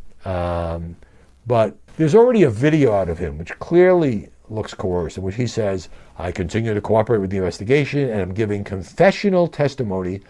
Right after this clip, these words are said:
on charges of organizing mass unrest in the city of Minsk." So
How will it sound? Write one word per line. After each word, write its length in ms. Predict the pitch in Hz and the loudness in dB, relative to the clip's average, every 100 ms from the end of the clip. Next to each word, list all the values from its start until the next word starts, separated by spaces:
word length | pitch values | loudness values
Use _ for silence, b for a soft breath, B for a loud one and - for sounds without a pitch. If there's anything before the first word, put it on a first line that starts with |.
| b b b | b b b
on 180 | 82 87 | -10 -6
charges 500 | - 131 139 143 131 | 2 4 4 2 -2
of 100 | - | -2
organizing 720 | 113 117 120 113 104 101 98 | -2 0 0 -2 -4 -4 -2
mass 360 | 113 117 - - | -2 -2 -4 -8
unrest 640 | 104 95 156 120 107 - - b b | -6 2 2 2 -2 -10 -20 b b
in 120 | 107 | -6
the 80 | 110 | -6
city 340 | 101 117 101 98 | -2 -2 0 0
of 100 | 85 | -2
Minsk." 540 | 107 95 - - - _ - - _ _ _ b b b b b _ _ _ _ _ _ _ | -2 -4 -6 -20 -20 _ -20 -20 _ _ _ b b b b b _ _ _ _ _ _ _
So 520 | - 156 143 143 - | -4 2 4 4 0